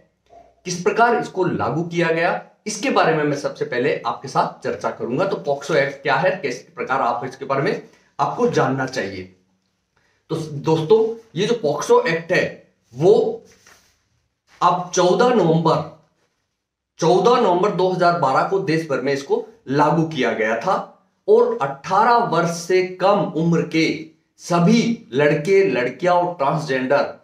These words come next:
इसके अंदर सम्मिलित किए गए हैं। अठारह वर्ष से कम उम्र के जो बच्चे हैं वो इसके अंदर सम्मिलित किए गए हैं। और क्या-क्या ये cover करता है पॉक्सो एक्ट? यौन उत्पीड़न, शोषण, पोर्नोग्राफी जैसे मामलों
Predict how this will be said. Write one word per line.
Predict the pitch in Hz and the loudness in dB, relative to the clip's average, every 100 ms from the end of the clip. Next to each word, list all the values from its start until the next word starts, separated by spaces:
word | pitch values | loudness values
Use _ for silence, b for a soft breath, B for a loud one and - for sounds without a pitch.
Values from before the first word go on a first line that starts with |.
| _ _ | _ _
इसके | 175 - 214 | -10 -2 2
अंदर | 135 113 165 208 - - _ _ _ | 2 0 0 0 -4 -16 _ _ _
सम्मिलित | 165 165 170 190 - - | 0 4 4 2 0 -10
किए | 147 156 | -4 0
गए | 139 123 120 | 2 2 0
हैं। | 117 107 | -2 -6
अठारह | - 151 175 | -2 0 2
वर्ष | 151 139 | 2 -2
से | 151 | -4
कम | 143 143 | -2 -2
उम्र | 139 135 | -2 -6
के | 135 160 160 | -4 -4 -4
जो | 151 | -4
बच्चे | 143 127 156 | -4 -6 -4
हैं | 196 | -4
वो | 220 139 | -4 -6
इसके | 135 123 | -6 -6
अंदर | 123 - - - | -2 -4 -4 -12
सम्मिलित | 131 123 165 170 - | -6 -4 -4 -6 -6
किए | 113 113 | -4 -2
गए | 104 | -4
हैं। | 90 90 - _ _ _ _ _ - | -6 -12 -18 _ _ _ _ _ -6
और | 151 208 - - - _ _ _ | 2 2 0 -8 -20 _ _ _
क्या-क्या | 180 180 175 233 | 2 2 4 4
ये | 226 | 4
cover | 220 175 185 | 4 4 4
करता | 185 165 175 | 2 0 0
है | 175 190 | 0 0
पॉक्सो | 156 - - | -2 -4 0
एक्ट? | 180 - - - _ _ _ 117 | 0 0 -6 -20 _ _ _ -6
यौन | 127 180 220 | 2 6 6
उत्पीड़न, | 175 - - 131 151 - - _ _ _ _ | 4 -2 -2 0 0 -2 -12 _ _ _ _
शोषण, | - 165 - 160 165 226 - _ _ _ _ 170 | 0 0 2 0 0 -2 -10 _ _ _ _ 2
पोर्नोग्राफी | 180 196 247 240 160 151 | 4 4 2 2 0 0
जैसे | 147 143 156 | -2 0 0
मामलों | 131 117 123 135 170 | 0 0 0 0 0